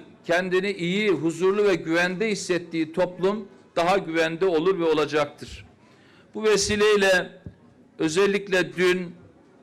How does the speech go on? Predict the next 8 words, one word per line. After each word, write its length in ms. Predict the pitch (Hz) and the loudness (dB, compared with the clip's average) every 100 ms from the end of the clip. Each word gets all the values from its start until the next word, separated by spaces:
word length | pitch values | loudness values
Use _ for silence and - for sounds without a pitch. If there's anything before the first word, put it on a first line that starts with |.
| - | -8
hayatını 680 | 143 175 180 175 190 185 180 | 0 2 2 0 -4 -4 -4
kaybeden, 800 | 185 185 170 175 170 165 165 170 - - - - _ _ - | 0 2 2 0 2 0 0 -6 -16 -20 -20 -20 _ _ -8
e, 340 | 147 151 156 143 | -2 0 0 2
ve 300 | 175 175 160 | 2 2 2
hepimizi 580 | 202 196 185 170 165 170 | 0 -2 -6 -6 -6 -4
çok 320 | 202 202 - | -2 -2 -2
derinden 500 | 170 170 170 175 175 | 0 0 0 -2 -2
üzen 460 | 151 147 170 175 | -4 0 0 0